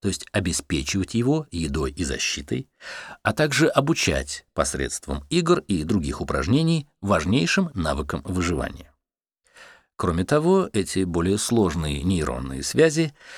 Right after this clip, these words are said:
способностью генерировать более широкий спектр эмоций, чем просто бить или удирать. Например, млекопитающие могут различать не только звуки, издаваемые их собственными детёнышами,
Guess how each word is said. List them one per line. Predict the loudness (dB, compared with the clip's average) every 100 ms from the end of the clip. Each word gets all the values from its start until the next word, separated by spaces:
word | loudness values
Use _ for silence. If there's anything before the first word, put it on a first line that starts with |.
| -18 -16
способностью | -2 0 2 2 0 0 0 2
генерировать | 4 4 6 4 4 2 2
более | 2 4 4
широкий | 4 4 4 2 -2
спектр | -6 -4 -4 -2 0
эмоций, | 2 2 0 -2
чем | -2 -2 -2
просто | -4 -6 -8
бить | -6 -2 -2 -4 -14 -12
или | -8 -4
удирать. | -4 -4 -6 -6 -18 -20 _ _ _ _ _ _ _
Например, | -2 2 4 2 0
млекопитающие | 0 0 -2 0 4 4 2 0 0 -2 0
могут | 2 2 0 0
различать | 2 4 2 4 2 2
не | 2
только | 2 2 0
звуки, | -2 -2 -4 -4 -8 -4
издаваемые | -4 -2 0 0 -2 -4 -6
их | -6 -6 -6 -8
собственными | -6 -6 -6 -10 -8 -6
детёнышами, | -6 -6 -6 -6 -2 -2 -2